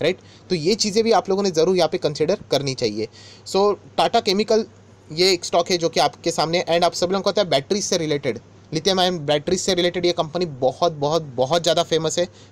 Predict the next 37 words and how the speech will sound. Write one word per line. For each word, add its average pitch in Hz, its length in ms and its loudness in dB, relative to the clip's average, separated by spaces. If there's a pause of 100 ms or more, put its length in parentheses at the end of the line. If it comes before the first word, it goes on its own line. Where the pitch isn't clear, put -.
राइट। 185 180 0
And 180 160 -2
चाइना 185 320 2
को 220 120 2
भी 220 140 -2
ये 190 80 2 (100)
पूरी 180 180 0
तरीके 180 280 -2
से 185 120 -2
यहाँ 160 80 2
पे 180 120 -4
टक्कर 151 320 -2
भी 143 100 -4
देती 117 240 -4
है 110 140 -10 (640)
इसी 180 200 0
सेगमेंट 143 420 -2
में। 117 140 -8 (320)
So - 80 -2
अगर 170 200 4
देखा 160 280 0
जाए 220 180 0 (180)
तो 175 80 0
Tata 165 300 2
Chemicals 202 540 0
बहुत 147 260 0
ही 247 60 2
अच्छी 208 220 -2
तरीके 196 280 -2
से 190 120 -2
यहाँ 165 100 2
पे 185 80 -2
ग्रो 156 240 2
हो 160 180 2
चुकी 160 300 -6 (240)
कंपनी 139 300 -2
है। 185 80 -4